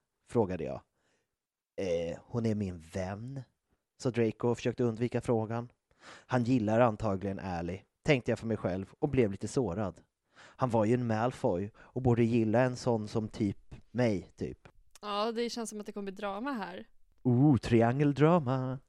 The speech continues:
Speaker 2: Ja, visst. Allys syn. En dag när jag var på väg till biblioteket såg jag Draco, Crabbe, Goyle och Pansy prata med en flicka som hade rufsigt brunt hår. Men hon vet ju nu att det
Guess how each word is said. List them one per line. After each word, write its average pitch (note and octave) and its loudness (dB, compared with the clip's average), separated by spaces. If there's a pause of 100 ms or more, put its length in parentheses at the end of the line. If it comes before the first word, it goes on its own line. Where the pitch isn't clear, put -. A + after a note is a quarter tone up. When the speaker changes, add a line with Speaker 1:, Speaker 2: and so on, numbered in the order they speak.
Speaker 2:
Ja, G#3+ -12
visst. - -16 (1300)
Allys A3+ 0
syn. F#3 -8 (1400)
En D#4+ -2
dag A3 -2 (340)
när A#3 -2
jag G#3 0
var F#3+ -8
på G#3 -12
väg F#3+ -6
till F#3+ -12
biblioteket G#3 -6
såg C4+ -2
jag G3 -4
Draco, G3 -4
Crabbe, F3+ -6 (100)
Goyle F#3+ -6
och F#3+ -10
Pansy A3 -4 (540)
prata G3+ -4
med F#3 -8
en G3+ -10
flicka A3+ -10
som F#3+ -14
hade F#3 -10
rufsigt G3 -10
brunt F#3+ -8
hår. G#3+ 0 (100)
Men B3 2
hon C4 0
vet C#4 2
ju B3+ -2
nu G#3 0
att F#3+ -4
det G#3+ -2